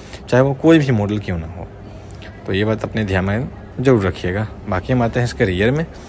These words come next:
तो ये रहा इसका rear profile, देख सकते हैं आप, rear से भी काफ़ी अच्छा लग रहा है देखने में। काफ़ी minimal है भाई।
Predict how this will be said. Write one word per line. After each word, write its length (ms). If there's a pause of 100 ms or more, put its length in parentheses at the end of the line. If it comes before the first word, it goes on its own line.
(460)
तो 60
ये 160
रहा 120
इसका 200
rear 220
profile, 460 (1200)
देख 120
सकते 260
हैं 20
आप, 140
rear 200
से 140
भी 140
काफ़ी 340 (280)
अच्छा 260
लग 160
रहा 80
है 100
देखने 340
में। 140 (600)
काफ़ी 280
minimal 480
है 120
भाई। 200